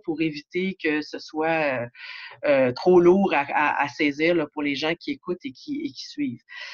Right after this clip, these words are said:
Euh, donc, ça se peut que ça arrête à des moments et que je reprenne par la suite, euh, et que je finaliserai cette, ces parties-là plus tard,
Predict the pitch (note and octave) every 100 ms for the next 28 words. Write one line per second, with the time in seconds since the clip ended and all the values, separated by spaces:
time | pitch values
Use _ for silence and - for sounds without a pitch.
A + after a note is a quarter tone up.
0 | - - C#3 C3+ C3 C3 B2+ D#3+ E3 D#3+
1 | D3+ D3+ - G3+ - D#3+ - D3+ E3 F#3
2 | E3+ C#3+ D3+ D3 C#3 D3+ F3+ E3+ E3 C#3+
3 | D#3 C#3 - E3+ E3+ E3+ C#3+ B2+ A#2+ -
4 | D#3 F3 - D3 C#3 C#3 A#2+ A#2 C3 D3+
5 | C#3 C#3+ - F3+ F#3 E3+ E3 D3+ E3+ G#3
6 | G3+ - _ D#3 C3+ D3+ - - E3 F3
7 | F3+ D3+ - - E3 E3 A#3